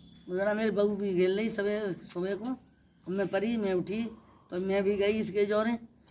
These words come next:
कि बचाने लिया कि मार दी, मार दी, मार दी, मैं भी डाल ली। मेरे मार डंडे, डंडे मारे,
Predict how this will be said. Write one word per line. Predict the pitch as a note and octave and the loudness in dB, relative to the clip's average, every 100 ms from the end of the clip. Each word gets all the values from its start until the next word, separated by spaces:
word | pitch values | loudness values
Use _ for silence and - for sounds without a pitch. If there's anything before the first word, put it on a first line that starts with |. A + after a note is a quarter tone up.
| - - | -20 -8
कि | |
बचाने | F#3 F3+ G#3 G#3 | -4 0 2 2
लिया | G3+ G#3+ | 4 2
कि | F#3+ G#3 | 4 2
मार | G3+ G3 | 4 4
दी, | F#3+ G3+ | 4 2
मार | G3 F#3 | 4 2
दी, | F3+ G3 | 2 0
मार | F#3 F#3 | 2 2
दी, | F#3 B3 F3 - - G3 | 2 -2 -2 -8 -12 -4
मैं | G3+ | 0
भी | F#3 | 0
डाल | F3 F3+ | 2 2
ली। | F3+ F#3+ F3+ - - - - - - | 4 2 0 -8 -20 -20 -20 -12 -2
मेरे | G3 G#3+ F#3+ G3 G3 - - | 2 4 2 0 -2 -4 -8
मार | - F#3 G#3 | -6 0 2
डंडे, | F3+ G3 G3+ F#3+ F#3+ F3 F#3 F#3 | 2 2 0 0 -2 -2 -2 0
डंडे | F3 F#3 F#3+ | 2 2 2
मारे, | F3+ F3+ F#3 F#3 | 2 2 2 0